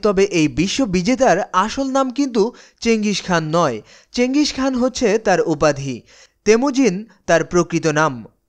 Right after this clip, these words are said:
অনেক যুদ্ধ এবং রক্তপাতের পর বারোশো ছয় সালে তেমুজিন যখন সমগ্র মঙ্গোলিয়ান স্টেপের একক অধিপতি হিসেবে আবির্ভূত হন, তখন তাকে চেঙ্গিস খান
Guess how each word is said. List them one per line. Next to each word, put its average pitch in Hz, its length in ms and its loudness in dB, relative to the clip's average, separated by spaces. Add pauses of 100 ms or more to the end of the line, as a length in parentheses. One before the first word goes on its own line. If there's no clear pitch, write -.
(120)
অনেক 277 180 0 (160)
যুদ্ধ 214 260 0 (600)
এবং 247 160 4 (300)
রক্তপাতের 254 600 0 (100)
পর 220 160 4 (440)
বারোশো 226 340 2 (140)
ছয় 208 300 2
সালে 233 180 2 (140)
তেমুজিন 214 400 0 (120)
যখন 226 260 0 (640)
সমগ্র 233 440 2 (180)
মঙ্গোলিয়ান 262 500 2 (160)
স্টেপের 254 420 0 (240)
একক 220 200 0 (200)
অধিপতি 240 500 2
হিসেবে 233 320 2 (460)
আবির্ভূত 247 440 2 (140)
হন, 240 180 2 (360)
তখন 233 260 2 (160)
তাকে 226 280 2 (340)
চেঙ্গিস 247 420 0
খান 240 180 0